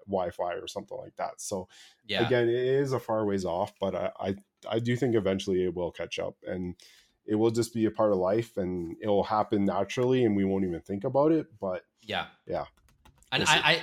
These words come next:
Speaker 2: I, I, I, for me, I always find it interesting, be-, maybe because we're in Canada and, like, the, the, the mobile plans and everything are a little bit different from other countries. But, like, you know, when they kinda bring up, like, "Oh yeah, you're on your phone and you can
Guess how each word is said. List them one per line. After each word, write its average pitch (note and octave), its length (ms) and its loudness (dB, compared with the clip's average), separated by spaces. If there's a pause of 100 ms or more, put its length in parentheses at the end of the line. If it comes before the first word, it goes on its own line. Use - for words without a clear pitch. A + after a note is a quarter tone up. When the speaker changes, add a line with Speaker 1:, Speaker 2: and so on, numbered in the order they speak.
Speaker 2:
I, C#3 100 6
I, D#3+ 80 0 (500)
I, C#3 160 0
for D#3 120 -4
me, F#3+ 100 2
I F3+ 100 4
always D3 180 4
find C#3+ 180 -2
it B2+ 40 -4
interesting, B2 300 -4
be-, B2+ 120 -2
maybe A#2+ 200 -2
because B2 180 -6
we're B2 100 0
in B2 100 -2
Canada A2 340 -2
and, G#2+ 200 0
like, G2 200 -4
the, F#2+ 180 -4
the, F#2+ 260 -10
the F2+ 100 -10
mobile F#2 420 -4
plans F#2+ 220 -6
and F#2+ 80 -6
everything F#2 260 -8
are F#2 40 -6
a E2+ 40 -8
little F2 160 -10
bit F2+ 100 -10
different E2 320 -14
from F2+ 200 -14
other F2 160 -12
countries. G#2 480 -14 (300)
But, G#2+ 100 -6
like, G2 220 0
you G#2+ 80 -2
know, A2+ 80 0
when A2 120 -2
they A2 80 -2
kinda A2+ 160 -2
bring G#2 220 -2
up, G2+ 100 -6
like, A#2 180 -6
"Oh C3+ 120 -2
yeah, C3+ 100 0
you're A#2+ 140 0
on A#2 60 0
your A2+ 100 -2
phone B2 420 -2
and G2+ 100 -4
you G2+ 60 -8
can A2 260 -8